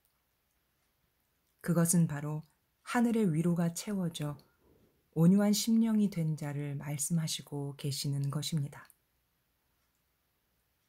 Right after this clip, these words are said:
예수님께서 말씀하시는 온유는 좋은 성품으로 말미암은 것도 아니요,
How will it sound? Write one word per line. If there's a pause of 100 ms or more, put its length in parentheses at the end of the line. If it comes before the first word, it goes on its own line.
(280)
예수님께서
말씀하시는
온유는 (1700)
좋은
성품으로
말미암은
것도
아니요,